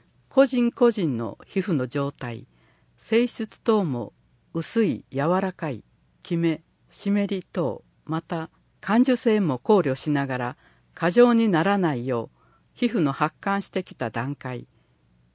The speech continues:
皮膚、筋肉の緊張が緩んできた段階で終了します。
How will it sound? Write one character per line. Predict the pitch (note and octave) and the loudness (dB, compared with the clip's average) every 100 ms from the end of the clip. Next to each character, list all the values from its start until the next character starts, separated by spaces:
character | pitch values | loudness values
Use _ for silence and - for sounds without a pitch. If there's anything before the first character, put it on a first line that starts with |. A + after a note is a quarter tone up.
| _ _ | _ _
皮 | - | -8
膚、 | G#3 C#3 - _ _ _ - | -6 -6 -10 _ _ _ -2
筋 | B3 | 2
肉 | A3+ F3+ - | 2 2 -2
の | A#2+ G#2 - | -6 -6 -10
緊 | - G#3 A#3+ | -6 -2 0
張 | - G3 | 0 0
が | F#3 F3 | 0 0
緩 | D3 F#3 | 2 0
ん | F#3+ | 0
で | C#3+ | -2
き | - | -6
た | - A#2 | -10 -6
段 | C#3 F#3 | -4 -4
階 | F#3+ E3+ D3+ | -4 -6 -4
で | C#3+ C#3 | -6 -8
終 | B2+ - D#3+ | -8 -6 -4
了 | C#3+ C3+ | -4 -6
し | - A#2 | -8 -8
ま | A2 | -8
す。 | A#2 - | -10 -18